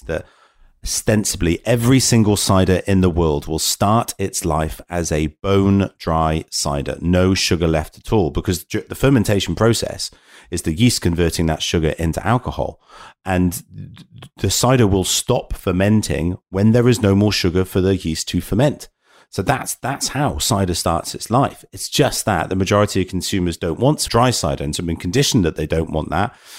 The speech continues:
So sugar, generally sugar, sometimes it could be juice, is added back post-fermentation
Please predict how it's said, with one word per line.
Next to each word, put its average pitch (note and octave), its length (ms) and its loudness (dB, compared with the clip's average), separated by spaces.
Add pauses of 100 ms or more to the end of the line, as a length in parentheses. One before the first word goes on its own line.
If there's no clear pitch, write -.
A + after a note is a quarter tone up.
(100)
So A#2 160 2
sugar, G#2+ 800 0
generally A2 340 2
sugar, D#3+ 500 2
sometimes E3 840 4
it G#2 100 -4
could F2+ 140 -8
be F#2 140 -2
juice, G2+ 480 2 (360)
is G2 160 -6 (120)
added G#2 320 -2
back - 380 -6 (420)
post-fermentation F2 1200 0